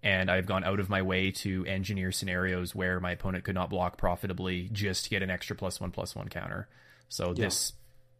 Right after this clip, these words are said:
Speaker 1: obviously helps that.
Speaker 2: Agree. Uh, Night Veil Predator, it's another one in that, that cycle of A A B B casting cost. This is blue, blue, black, black for a three three flying death touch hexproof.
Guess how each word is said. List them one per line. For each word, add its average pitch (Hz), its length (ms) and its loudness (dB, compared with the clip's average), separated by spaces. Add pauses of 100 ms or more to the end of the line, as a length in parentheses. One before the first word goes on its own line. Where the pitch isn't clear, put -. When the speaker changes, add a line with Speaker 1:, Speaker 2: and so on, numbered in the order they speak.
Speaker 1:
obviously 95 500 0
helps - 280 -6
that. - 220 -8 (1300)
Speaker 2:
Agree. 190 300 6 (1000)
Uh, 160 400 10
Night 185 220 8
Veil 190 160 8
Predator, 196 560 8
it's 135 260 0
another 123 320 6
one 135 200 10
in 127 80 8
that, 123 400 4
that 117 220 2
cycle 120 580 2
of 104 340 2
A 120 160 0
A 117 160 2
B 113 160 2
B 110 160 2
casting 113 480 0
cost. 120 400 0
This 123 160 -2
is 117 140 -2
blue, 120 260 4
blue, 127 300 6
black, 113 400 2
black 104 420 2
for 107 140 0
a 101 60 0
three 127 220 0
three 139 180 -4
flying 143 380 2
death 170 220 0
touch 190 260 2
hexproof. 160 880 4